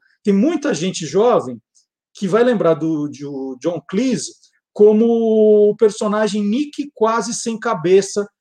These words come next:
nos primeiros dois filmes da saga Harry Potter. É ele. E ele também fez o personagem do Q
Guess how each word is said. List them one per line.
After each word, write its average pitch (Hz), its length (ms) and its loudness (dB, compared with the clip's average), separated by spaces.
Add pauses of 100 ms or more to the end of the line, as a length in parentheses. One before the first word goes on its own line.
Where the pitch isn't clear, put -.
(200)
nos 208 180 -2
primeiros 214 400 0
dois 220 280 0
filmes 220 420 -4
da 202 140 0
saga 196 320 -4
Harry 208 340 0
Potter. 156 400 -2
É 190 80 2
ele. 190 360 2 (400)
E 170 80 -2
ele 196 120 0
também 208 440 -4
fez 208 200 -2
o 220 80 -8
personagem 202 800 -4
do 202 160 -10 (120)
Q 240 300 0